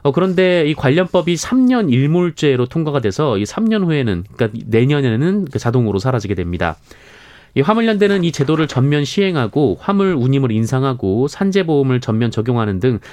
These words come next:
이 노동기본권 쟁취를 정부에 요구하고 있습니다. 어, 현재 안전운임제 일몰제 폐지 방안, 법안은 이 국회에 상정돼 있는 상황이긴 합니다. 어, 부산해양수산청과 부산항만공사 등은 파업에 대비해서 이 비상대응 체제에 돌입을 했지만,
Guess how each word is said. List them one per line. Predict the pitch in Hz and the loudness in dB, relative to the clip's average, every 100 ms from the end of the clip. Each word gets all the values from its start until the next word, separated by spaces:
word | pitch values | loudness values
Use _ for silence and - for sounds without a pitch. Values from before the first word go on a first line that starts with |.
| - | -10
이 | 117 | -4
노동기본권 | 110 123 147 135 131 123 120 | -2 0 0 0 -2 -2 -2
쟁취를 | 113 104 - 104 | -2 -2 -2 -4
정부에 | 101 104 98 98 | -2 -2 0 0
요구하고 | 95 92 98 92 | 0 0 -2 -4
있습니다. | - 90 87 85 - - - - - | -6 -4 -4 -4 -8 -20 -20 -8 -2
어, | |
현재 | 120 185 180 180 175 160 | 0 0 2 2 2 0
안전운임제 | 117 139 165 151 151 143 147 | 0 0 2 2 0 0 0
일몰제 | 135 117 139 139 131 127 | 2 2 2 2 0 -2
폐지 | - 196 180 170 147 - | -2 -2 0 0 -2 -4
방안, | 120 120 117 - | -2 0 -2 -4
법안은 | 117 131 127 95 117 - | -2 0 0 0 -2 -4
이 | 101 | -8
국회에 | - - 117 104 | -8 -4 -2 0
상정돼 | - 185 180 156 123 | -2 -2 0 0 -2
있는 | 92 90 | -2 -4
상황이긴 | 87 117 101 87 95 | -2 -2 -2 -2 -2
합니다. | 92 85 82 - - - - - - - - - - | -2 -2 -4 -6 -16 -20 -20 -20 -20 -20 -20 -20 -6
어, | - 135 | -4 -2
부산해양수산청과 | 156 202 202 202 190 - 196 - 190 180 180 | 0 2 2 0 -2 -2 -2 0 0 2 0
부산항만공사 | - 170 165 214 214 196 180 180 165 | 0 -4 0 0 0 0 0 0 0
등은 | 165 170 165 | 0 0 -2
파업에 | - 233 220 208 | -2 0 2 2
대비해서 | 175 151 139 127 107 117 | 0 0 0 0 0 0
이 | 120 | -2
비상대응 | - - 156 151 143 135 | -4 -2 0 2 0 0
체제에 | - 127 120 107 | -2 0 0 2
돌입을 | 120 110 117 | 0 0 -2
했지만, | 131 - 104 123 | -2 -2 -2 -2